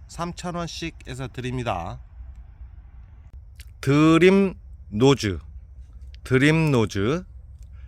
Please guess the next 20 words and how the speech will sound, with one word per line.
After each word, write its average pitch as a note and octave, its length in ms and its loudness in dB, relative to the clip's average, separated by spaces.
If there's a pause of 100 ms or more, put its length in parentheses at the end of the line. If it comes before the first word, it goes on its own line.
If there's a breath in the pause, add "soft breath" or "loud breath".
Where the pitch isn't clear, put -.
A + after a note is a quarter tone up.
(160 soft breath)
요 F3+ 300 8
아이들은 E3 720 4 (120)
색상이 E3+ 1000 2 (1040)
굉장히 G#3 460 8
이뻐지는 C3 520 2
아이들이거든요. F#2+ 880 -4 (100)
이제 G2+ 240 -2
지금부터는 B2+ 760 0
많이 C3 340 0
이뻐지는 D3 560 2
아이들인데, A2 680 0 (920 loud breath)
저희가 D3+ 540 4
초창기 A#3+ 580 2
때 E3 280 0
나왔던 D3+ 640 4
아이들을 C3+ 880 2
지금까지 C#3 640 2
갖고 C3 420 0
있으면서 A#2+ 500 2
물들이려고, C3+ 1040 4